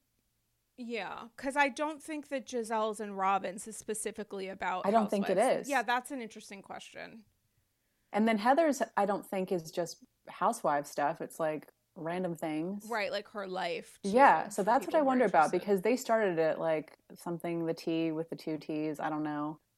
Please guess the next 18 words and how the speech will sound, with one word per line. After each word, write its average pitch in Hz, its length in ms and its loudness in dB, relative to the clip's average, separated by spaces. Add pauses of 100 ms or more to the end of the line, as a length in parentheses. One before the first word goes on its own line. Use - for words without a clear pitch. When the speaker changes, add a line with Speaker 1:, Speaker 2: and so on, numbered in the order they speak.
(180)
Speaker 2:
And 175 120 -8
so 202 80 0
I'm 190 80 2
like, 185 160 -2
"How 196 160 -2
can 202 180 -4
you 196 160 -2
still 185 360 0 (120)
be 175 140 -2
doing 165 320 -4
that 147 260 -6
when 156 140 -6
you 151 180 -6
are 156 300 -6
on 147 240 -8
the 156 80 -12
show?" - 600 -16 (520)
So. - 60 -20